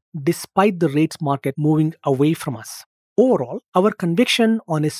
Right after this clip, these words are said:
U S soft landing has strengthened, but with monetary policy remaining restrictive,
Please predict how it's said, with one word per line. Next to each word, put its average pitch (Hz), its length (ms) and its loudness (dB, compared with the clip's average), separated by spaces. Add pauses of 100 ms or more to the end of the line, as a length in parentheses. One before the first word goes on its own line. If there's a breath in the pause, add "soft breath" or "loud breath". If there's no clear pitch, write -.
U 170 180 2
S 190 120 -2
soft - 300 -2
landing 180 320 -2 (120)
has 247 180 -2
strengthened, 131 540 -4 (200)
but 208 160 2
with - 140 -6
monetary 247 480 2
policy 196 420 -2
remaining 160 400 2
restrictive, 139 640 -4